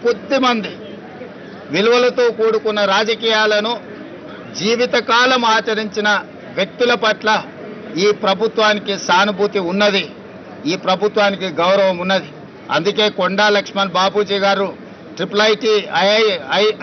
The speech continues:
ఐఐటీహెచ్ అంటే ఇండియన్ ఇన్‌స్టిట్యూట్ of హ్యాండ్లూమ్ టెక్నాలజీకి పెట్టుకోవడం జరిగింది. మహిళా యూనివర్సిటీకి వీరనారి చాకలి ఐలమ్మ గారి పేరు పెట్టుకోవడం జరిగింది. తెలుగు యూనివర్సిటీకి సురవరం ప్రతాప్ రెడ్డి గారి పేరు పెట్టుకోవడం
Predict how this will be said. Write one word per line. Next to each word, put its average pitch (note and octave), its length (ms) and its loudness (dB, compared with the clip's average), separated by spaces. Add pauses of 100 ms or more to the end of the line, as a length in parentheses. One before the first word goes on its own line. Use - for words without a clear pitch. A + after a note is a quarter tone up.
ఐఐటీహెచ్ G#3 800 0 (460)
అంటే F#3+ 160 0 (120)
ఇండియన్ G#3+ 340 0
ఇన్‌స్టిట్యూట్ G#3+ 440 0
of G#3 80 0 (420)
హ్యాండ్లూమ్ G#3 480 2
టెక్నాలజీకి A3 600 0
పెట్టుకోవడం G3+ 420 0 (100)
జరిగింది. F#3 400 0 (520)
మహిళా G#3+ 300 4 (180)
యూనివర్సిటీకి G#3 680 0 (420)
వీరనారి G#3+ 640 2 (120)
చాకలి G#3+ 400 2 (160)
ఐలమ్మ A#3 340 2
గారి G#3+ 220 0
పేరు G#3+ 220 0
పెట్టుకోవడం G3+ 420 0 (100)
జరిగింది. F#3 400 0 (460)
తెలుగు G#3+ 260 2 (140)
యూనివర్సిటీకి A3 680 2 (180)
సురవరం G#3+ 460 2
ప్రతాప్ A#3 440 0
రెడ్డి A3 240 2
గారి G#3 200 2
పేరు G3+ 240 -2
పెట్టుకోవడం G3 420 2